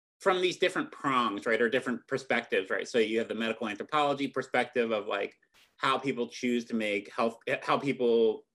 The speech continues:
view disease and pathogens and their bodies in terms of their culture. And then you have other people who are really into the pathogens themselves, microbiologists. But then you have, like, data scientists, right? Like, that are, like,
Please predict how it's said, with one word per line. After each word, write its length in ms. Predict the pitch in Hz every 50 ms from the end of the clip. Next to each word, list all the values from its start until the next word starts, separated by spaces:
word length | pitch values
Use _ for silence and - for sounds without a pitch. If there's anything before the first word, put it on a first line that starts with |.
| _ -
view 640 | 120 110 127 135 139 139 139 139 135 135 135 131 123
disease 680 | 110 120 131 110 110 117 117 117 117 120 123 120 110
and 160 | 120 113 110
pathogens 880 | - - 117 113 113 - 120 110 - 110 107 104 104 98 101 104 104 -
and 160 | - 110 113
their 80 | 107 107
bodies 640 | 110 113 107 107 104 101 104 101 104 104 101 -
in 180 | 113 117 - -
terms 220 | - 127 113 110
of 40 | 107
their 100 | 107 104
culture. 560 | - - 113 101 101 - - 110 101 101 - - _ _ _ _ _ _ _ _ -
And 80 | 135
then 80 | 147 156
you 80 | 156 156
have 60 | 160 160
other 80 | 147
people 260 | - 160 143 120 135
who 120 | 131 143 131
are 80 | 127
really 280 | 127 127 127 127 123 123
into 140 | 131 131 135
the 120 | 123 120 113
pathogens 680 | - - 120 117 120 - 123 117 - 123 110 104 -
themselves, 480 | - 110 107 107 - 139 127 120 117 104
microbiologists. 1120 | 110 110 110 - 110 98 104 95 98 98 101 101 101 95 101 98 98 98 - - - - - _ _ _ _ _ _ _ _ _ _ _
But 80 | 165 180
then 100 | 190 190
you 60 | 185
have, 80 | 180 180
like, 160 | 170 151 139
data 280 | 147 156 180 202 220
scientists, 640 | 208 - 131 110 110 104 101 - 104 98 95 - -
right? 220 | 113 110 110 110
Like, 160 | 120 117 113
that 160 | - 120 113 113
are, 80 | 113
like, 340 | 107 107 104 101 101 -